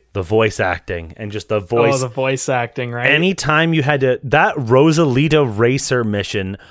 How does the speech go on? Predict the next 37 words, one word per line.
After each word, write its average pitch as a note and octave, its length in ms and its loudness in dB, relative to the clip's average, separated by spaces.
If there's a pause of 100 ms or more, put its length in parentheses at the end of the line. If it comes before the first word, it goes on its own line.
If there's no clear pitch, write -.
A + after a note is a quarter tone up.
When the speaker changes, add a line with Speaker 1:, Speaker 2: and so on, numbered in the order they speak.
(100)
Speaker 1:
I C#3 140 2
did E3+ 160 2
it D#3+ 140 2
so D#3+ 320 4
many D#3 220 0
times, D#3+ 760 -2 (800)
and E3 100 2
having F3+ 340 2
to D3+ 120 -2
hear, D#3 640 2 (240)
having E3 380 2
to D3+ 80 0
hear E3 400 2
all C#3+ 480 4
the C#3 140 2
fucking C#3 480 0
same C3 600 2
voice B2 320 2
clips, A2 300 -2 (320)
having D#3+ 320 0
to D#3 100 2
hear E3 420 4
the C3+ 200 2
Mexican C3 680 2
on B2+ 300 2
the B2 100 2
C - 260 0
B C3+ 60 4
Speaker 2:
Oh C3 60 4
my C3+ 160 2
God, C3 140 4
Speaker 1:
radio B2+ 540 4
Speaker 2:
yeah. A2 120 2
Speaker 1:
telling C#3+ 420 0
me C3 60 0
the B2 140 -2
same, C#3+ 180 0